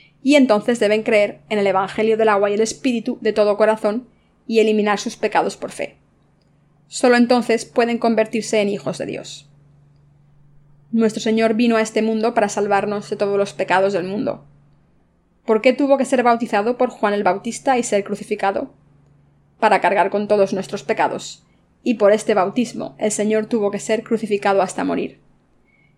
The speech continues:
Y Cristo tuvo que hacer todas esas cosas, porque todos nacimos con pecados. Sin embargo, multitud de personas siguen viviendo confundidas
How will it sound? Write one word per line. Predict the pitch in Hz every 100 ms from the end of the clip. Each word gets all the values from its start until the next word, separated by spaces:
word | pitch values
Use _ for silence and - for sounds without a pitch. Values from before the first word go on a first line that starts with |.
| _
Y | 233
Cristo | 226 254 - 196
tuvo | 214 208
que | 208
hacer | 208 233 233 -
todas | 262 277 254
esas | 226 -
cosas, | 247 220 202 - - _ _ _
porque | 220 208 208
todos | 247 262 262
nacimos | 208 214 180 -
con | 202 190
pecados. | - 120 - - - _ _ _ _ _ _ _ _ _ _ _ _
Sin | - 233
embargo, | 220 214 233 262 302
multitud | 226 233 226 226 226
de | 214
personas | 208 - 226 214
siguen | - 269 269
viviendo | 226 220 233 208 202
confundidas | 247 - 214 208 202 196 -